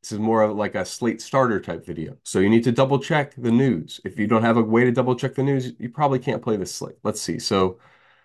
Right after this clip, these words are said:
there's a six o'clock game. Yeah, I should be able to ha-, I, I'll have all the news. We're not really waiting on any starters or any questionable people from that game, right?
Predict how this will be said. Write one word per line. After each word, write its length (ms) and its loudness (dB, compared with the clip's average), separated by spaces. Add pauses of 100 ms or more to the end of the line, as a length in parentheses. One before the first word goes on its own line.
(180)
there's 120 -4
a 40 -2
six 300 -2
o'clock 340 2
game. 640 0 (500)
Yeah, 260 2
I 100 0
should 220 -8
be 140 -2
able 200 -6
to 100 -4
ha-, 260 -6
I, 120 -2
I'll 240 -2
have 180 0
all 160 4
the 80 -2
news. 320 -2
We're 60 -4
not 180 -2
really 240 0
waiting 320 2
on 100 -2
any 140 -2
starters 640 -4
or 80 0
any 160 -4
questionable 580 -4
people 300 -8
from 180 -10
that 180 -4
game, 200 -10
right? 340 -6